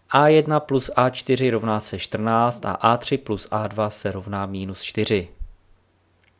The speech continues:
Můžeme si povšimnout, že podle zadání se jedná o soustavu dvou rovnic o čtyřech neznámých.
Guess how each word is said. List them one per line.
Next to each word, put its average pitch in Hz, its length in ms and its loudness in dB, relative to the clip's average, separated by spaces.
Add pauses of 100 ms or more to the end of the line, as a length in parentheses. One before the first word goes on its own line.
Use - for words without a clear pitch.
(1500)
Můžeme 160 420 4
si 190 180 0
povšimnout, 139 760 2
že 131 100 -2
podle 127 320 0
zadání 113 540 2
se - 180 -2
jedná 117 320 0
o 110 100 -6
soustavu 123 960 -2
dvou 135 380 6
rovnic 117 480 0
o 110 60 -2
čtyřech 110 380 -2
neznámých. 110 760 -2